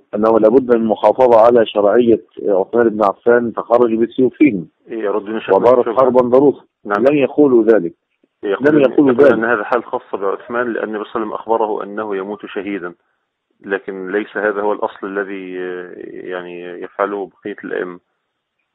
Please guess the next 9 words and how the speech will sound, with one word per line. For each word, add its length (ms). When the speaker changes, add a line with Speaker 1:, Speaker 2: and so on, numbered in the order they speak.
Speaker 1:
سبحان 380
الملك، 520
هذا 480
الكلام 500
كلام 260
غير 380
جيد، 400
لأن 200
التخصيص 640